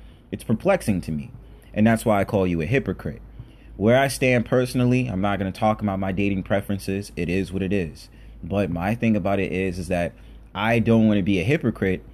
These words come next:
if I am to speak against so-called white people or speak against any other nation. I have to stand in my truth, right? So I'm not gonna make my time to sit up there and talk about so-called white people because it's not really important to me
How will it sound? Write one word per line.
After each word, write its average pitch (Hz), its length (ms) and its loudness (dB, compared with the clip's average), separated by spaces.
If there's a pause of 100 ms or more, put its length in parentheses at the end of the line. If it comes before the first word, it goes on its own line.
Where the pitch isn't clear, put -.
(220)
if 92 120 -2
I 104 200 2
am 107 140 2
to 98 80 0
speak 113 260 0
against 92 360 -2
so-called 87 420 -2
white 151 240 0
people 80 440 -6 (200)
or 87 120 -4
speak 113 280 0
against 98 320 -2
any 117 220 4
other 95 200 0
nation. 110 480 -2 (380)
I 87 100 -8
have 110 180 0
to 101 100 -2
stand 101 300 0
in 92 60 -2
my 87 120 -2
truth, 104 340 -6 (520)
right? 147 260 -4 (560)
So - 140 0
I'm 151 180 2
not 185 180 2
gonna 151 160 2
make 135 260 4
my 123 200 2
time 98 340 -2
to 90 80 -4
sit 104 140 -2
up 92 120 -2
there 95 140 0
and 90 80 -2
talk 95 220 -4
about 87 220 -4
so-called 90 420 -4
white 85 180 -4
people 85 280 -8
because 87 320 -4
it's 98 120 -4
not 95 200 -2
really 90 260 -4
important 87 480 -4
to 87 80 -6
me 92 200 -4